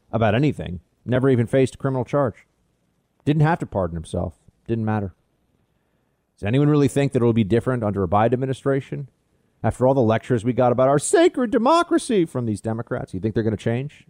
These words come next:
Absolutely not. So what can we do? Other than point out the lies, other than try to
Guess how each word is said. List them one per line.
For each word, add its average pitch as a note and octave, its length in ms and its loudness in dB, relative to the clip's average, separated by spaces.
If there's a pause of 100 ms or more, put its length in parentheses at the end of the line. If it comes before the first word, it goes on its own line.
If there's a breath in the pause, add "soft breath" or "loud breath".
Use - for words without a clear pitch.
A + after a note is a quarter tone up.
(100)
Absolutely A2+ 560 0
not. F2+ 240 -4 (1300)
So - 120 -2
what A2 160 0
can B2 140 0
we B2 140 0
do? A2 280 -6 (800)
Other C3+ 240 4
than G#2+ 200 2
point A#2 260 2
out B2 220 -2
the G2+ 80 2
lies, D#2+ 600 -2 (800)
other A2+ 200 0
than G#2 100 0
try A2 220 0
to E2+ 180 0